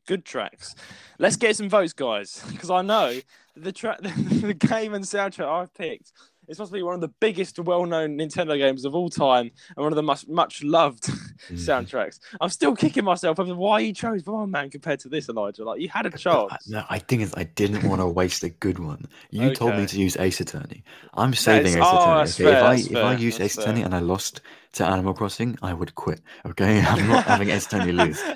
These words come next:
Speaker 1: <laughs>
Speaker 2: when it comes up, okay?
Speaker 1: Okay, oh, that's, that's fair. Okay, all right. Well,
Speaker 2: All right, yeah.
Speaker 1: the track I've chosen, well, the game. The game
Speaker 2: The game,
Speaker 1: sound,
Speaker 2: the game.
Speaker 1: the game, the game.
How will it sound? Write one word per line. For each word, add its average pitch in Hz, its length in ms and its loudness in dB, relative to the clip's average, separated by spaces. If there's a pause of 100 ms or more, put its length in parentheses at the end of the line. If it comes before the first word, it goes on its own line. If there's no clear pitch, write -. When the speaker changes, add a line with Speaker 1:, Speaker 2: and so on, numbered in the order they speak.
Speaker 1:
<laughs> - 200 -4
Speaker 2:
when 98 120 0
it 95 60 -2
comes 92 260 -6
up, 82 160 -2
okay? 90 260 -4 (220)
Speaker 1:
Okay, 247 520 0
oh, 170 120 -8
that's, 220 280 -10
that's 208 200 -12
fair. 104 540 -10
Okay, 107 340 -10
all 147 120 -8
right. 98 220 -8
Well, 185 280 -2
Speaker 2:
All 110 80 -12
right, - 200 -14
yeah. - 140 -18 (320)
Speaker 1:
the 180 60 -16
track 294 280 -6
I've 214 220 4
chosen, 143 500 -6
well, 143 220 -12
the 135 100 -10
game. 127 480 0
The 131 100 -20
game 247 200 0
Speaker 2:
The 240 60 -4
game, - 80 -2
Speaker 1:
sound, 220 240 -4
Speaker 2:
the 147 80 -8
game. 170 120 -8
Speaker 1:
the 143 80 -8
game, 170 360 -2 (100)
the 110 100 -14
game. 117 380 -8